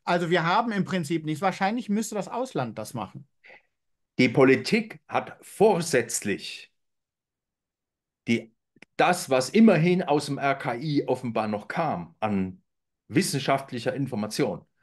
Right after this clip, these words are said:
Speaker 2: vorsätzlich vom Tisch ge-,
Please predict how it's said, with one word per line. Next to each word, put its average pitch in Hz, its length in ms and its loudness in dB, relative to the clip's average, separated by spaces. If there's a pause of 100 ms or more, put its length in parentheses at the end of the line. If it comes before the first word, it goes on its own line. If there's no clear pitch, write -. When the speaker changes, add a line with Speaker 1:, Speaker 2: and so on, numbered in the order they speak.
(380)
Speaker 2:
vorsätzlich 208 1080 2
vom 120 260 -2
Tisch - 440 0
ge-, 110 280 0